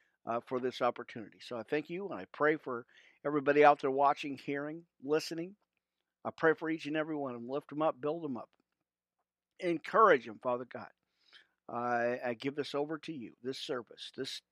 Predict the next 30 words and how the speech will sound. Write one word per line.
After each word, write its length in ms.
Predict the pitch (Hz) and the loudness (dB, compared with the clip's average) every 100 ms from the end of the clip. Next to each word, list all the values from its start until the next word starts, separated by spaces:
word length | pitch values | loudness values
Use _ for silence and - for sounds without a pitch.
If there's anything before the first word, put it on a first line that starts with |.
| - | -6
time 520 | - 208 165 104 - _ | 0 4 2 0 -8 _
tonight. 440 | - 131 143 101 - - _ _ _ _ _ _ _ 117 | -8 -4 -4 -4 -10 -20 _ _ _ _ _ _ _ -14
I 40 | |
give 260 | 107 135 143 | -4 -2 -2
this 200 | 135 131 | -4 -4
over 220 | 123 139 | -6 -8
to 180 | - 98 | -14 -18
you, 120 | 85 _ _ _ _ _ | -20 _ _ _ _ _
Father 220 | - 107 98 | -10 -10 -12
God. 120 | - - | -20 -8
Thank 180 | 127 110 | -8 -8
you 80 | - | -16
for 80 | - | -8
that. 240 | 104 147 - _ - - - - _ | -2 -2 -4 _ -20 -20 -20 -20 _
And, 560 | 185 202 202 202 196 185 | 4 8 10 10 8 8
uh, 200 | 202 196 | 8 8
again, 460 | 180 220 254 302 311 _ | 6 2 2 0 -4 _
praying 260 | - 175 196 - | 4 6 6 2
for 140 | 170 | -2
everybody 340 | 170 170 170 | 2 2 4
out 180 | 170 160 - | 6 4 2
there, 160 | 170 | -2
everybody 240 | 151 160 156 | -2 -2 -4
going 240 | 160 147 | -2 -4
through 160 | 147 147 | -4 -4
their 240 | 156 156 - | -2 -2 -6
situations. 960 | - 143 139 143 120 110 - 113 - - - _ _ _ _ - | -10 -8 -6 -4 -6 -6 -10 -14 -16 -16 -20 _ _ _ _ -2
And 100 | 135 | 4
I, 280 | 139 143 156 _ _ _ _ _ _ - | 4 4 0 _ _ _ _ _ _ -8
uh, 200 | 143 | -4